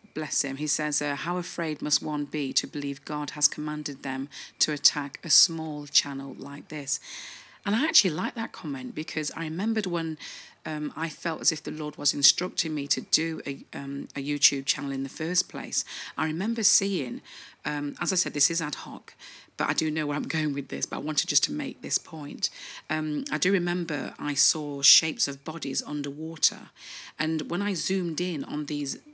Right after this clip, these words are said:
bodies that were lying horizontally in the water, I discovered that there weren't bodies at all. There were hu-,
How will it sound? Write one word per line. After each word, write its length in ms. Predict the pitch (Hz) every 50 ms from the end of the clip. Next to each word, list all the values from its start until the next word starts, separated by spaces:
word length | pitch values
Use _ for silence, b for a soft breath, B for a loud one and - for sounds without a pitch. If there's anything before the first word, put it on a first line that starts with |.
| - 143
bodies 420 | - 170 175 170 151 139 131 123
that 200 | - 143 127 -
were 80 | 135 139
lying 300 | 139 151 147 147 147 139
horizontally 840 | 135 - 151 143 135 - 147 151 151 147 - - 147 139 139 - - -
in 160 | 156 165 180
the 80 | 180
water, 580 | 160 156 151 147 139 139 - - - - - - B B B B B B B B B B
I 120 | - 156
discovered 500 | 151 165 156 - - - 196 202 - 175
that 180 | 151 151 147 113
there 80 | 147 147
weren't 320 | 151 165 196 233 240 -
bodies 320 | - 151 143 139 139 139
at 200 | 135 139 - -
all. 200 | 190 208 208 175
There 120 | 147 143 147
were 200 | 151 147 147 139 B B B - -
hu-, 200 | 180 185 180